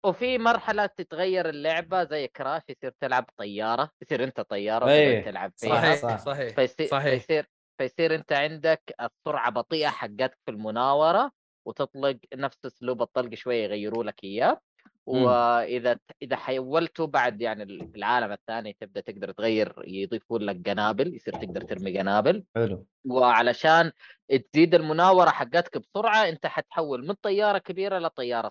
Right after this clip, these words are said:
Speaker 1: صغيرة، والداش يختفي من عندك، يصير ما في داش، يصير بس تغيير، ويصير تتحرك مناورتك بسرعة. اللعبة للأسف ما ترحم،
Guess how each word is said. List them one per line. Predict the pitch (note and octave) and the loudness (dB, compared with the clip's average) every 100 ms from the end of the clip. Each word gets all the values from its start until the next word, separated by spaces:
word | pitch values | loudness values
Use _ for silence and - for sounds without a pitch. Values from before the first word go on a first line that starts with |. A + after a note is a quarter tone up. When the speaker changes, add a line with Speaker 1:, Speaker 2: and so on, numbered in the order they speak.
| - | -10
Speaker 1:
صغيرة، | E2+ E2+ - - | -18 -18 -18 -4
والداش | C3 B2+ D#3+ D#3+ - | -2 2 2 2 0
يختفي | C3+ - D3 - A2 | -8 -2 -4 -4 -10
من | G2+ | -8
عندك، | G2+ G#2 F#3+ - | -8 -2 -4 -4
يصير | - - A#2 | -18 -6 -4
ما | B2 | -4
في | - G2+ | -6 -6
داش، | G#2+ C#3+ - | -4 -4 -6
يصير | - G2+ | -10 -6
بس | A#2 - | -6 -6
تغيير، | G2 G2+ D#3+ A3 | -10 -6 -4 -4
ويصير | C3 - A#2 | -6 -8 -10
تتحرك | - - - A2+ - | -10 -16 -10 -8 -8
مناورتك | G2 G2 F#2+ - _ - - | -10 -8 -8 -10 _ -20 -16
بسرعة. | - E2 F2 _ - | -14 -12 -12 _ 0
اللعبة | C#3 F3+ G#3+ F#3+ | 4 8 8 8
للأسف | E3+ D#3 D#3+ F#3+ G#3 F#3 - - B2+ | 6 6 4 0 2 0 -2 -18 -16
ما | B2 E3 | -4 -2
ترحم، | F#3 D3+ - - | 0 -4 -6 -10